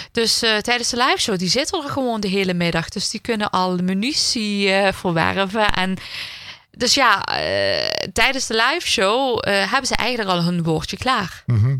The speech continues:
Speaker 2: Ja, oké. Kijk, dat is goed dat we dat een keer horen. Dat we
Speaker 1: Ja.
Speaker 2: ook eens weten hoe dat, hoe dat werkt.
Speaker 1: Ja, dus daarom dat ik ook geen reactie op iets gaf. Want ik dacht van,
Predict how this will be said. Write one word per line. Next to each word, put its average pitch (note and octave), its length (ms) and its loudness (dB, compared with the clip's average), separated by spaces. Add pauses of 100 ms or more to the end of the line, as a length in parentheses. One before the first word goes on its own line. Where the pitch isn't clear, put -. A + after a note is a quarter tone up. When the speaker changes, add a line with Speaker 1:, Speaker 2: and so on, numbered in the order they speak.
(120)
Speaker 2:
Ja, D3 440 2
oké. A#2 340 -2
Kijk, C#3+ 200 -2
dat F3+ 120 -2
is E3+ 100 -2
goed F#3+ 180 -4
dat E3+ 160 -2
we D#3 80 0
dat D3 160 0
een C3+ 80 2
keer C3+ 140 2
horen. A#2 340 2
Dat F3+ 100 -6
we - 60 -4
Speaker 1:
Ja. - 60 2
Speaker 2:
ook C4 60 4
eens - 120 0
weten G#2+ 280 2
hoe A2+ 100 2
dat, G2+ 200 0
hoe A2 140 0
dat F#2+ 160 0
werkt. G#2+ 340 -2
Speaker 1:
Ja, B3 160 2
dus A3+ 200 0
daarom B3 260 0
dat A#3 140 0
ik A3+ 100 -4
ook A3+ 160 -6
geen G#3 140 -4
reactie A3+ 440 -2
op G#3 140 -6
iets F#3+ 240 -4
gaf. G3+ 240 -2
Want G3 120 -4
ik F#3+ 100 -6
dacht G#3+ 220 2
van, G#3 160 -2